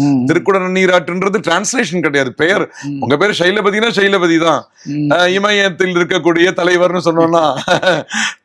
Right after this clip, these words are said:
Speaker 2: அர்த்தம் புரிஞ்சுக்கிறதுக்கு வேற, அந்த
Speaker 1: ம்.
Speaker 2: டேர்ம் உங்க பேர். சண்முகம்னா
Speaker 1: ம்.
Speaker 2: ஆறுமுகம்ன்றது வேற மாதிரி.
Speaker 1: ம், ம், ம்.
Speaker 2: கும்பாபிஷேகம்னா எங்கேயும் எங்கும் பறந்து இருக்கக்கூடிய கடவுளை
Speaker 1: ம்.
Speaker 2: ஒரு இடத்தில் நிலைநிறுத்த செய்தல் தான் கும்பாபிஷேகம்.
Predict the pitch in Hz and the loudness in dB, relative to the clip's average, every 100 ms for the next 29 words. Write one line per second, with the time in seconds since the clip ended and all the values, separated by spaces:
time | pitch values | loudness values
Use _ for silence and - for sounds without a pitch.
0 | - - - 240 226 214 196 190 180 175 | -12 -8 -4 -2 0 0 0 0 0 2
1 | 175 170 180 220 220 - 160 160 135 190 | 4 4 4 2 -2 -2 -2 -2 -2 0
2 | 240 220 185 156 165 - 175 196 190 196 | 2 0 -2 0 -2 -2 -4 -2 -2 0
3 | 185 175 190 180 170 170 165 147 139 127 | 2 2 2 -2 -4 -2 -2 0 -2 -2
4 | 117 131 151 139 - 151 143 127 - 190 | -4 -2 -2 -4 -6 -4 -4 -6 -6 -4
5 | 214 - 202 226 214 202 202 190 190 214 | 0 0 2 2 2 0 0 -2 0 0
6 | 190 147 156 160 139 135 190 214 196 185 | 2 0 -2 -4 -2 -2 0 0 0 0
7 | 208 196 - 170 208 214 202 185 - 165 | 0 2 2 0 -2 -2 0 0 -2 -2
8 | 175 165 160 151 160 156 175 262 330 - | 2 2 2 0 0 2 0 -2 -6 -12
9 | 139 139 131 120 147 180 196 175 214 214 | -14 -14 -4 2 4 4 2 0 -2 -4
10 | 220 233 269 208 - 165 175 220 262 247 | -2 2 0 -2 -2 2 2 2 2 2
11 | 233 170 208 185 185 175 214 220 170 185 | -2 -2 -2 0 0 2 0 -2 0 2
12 | 156 151 139 - | 2 -4 -8 -8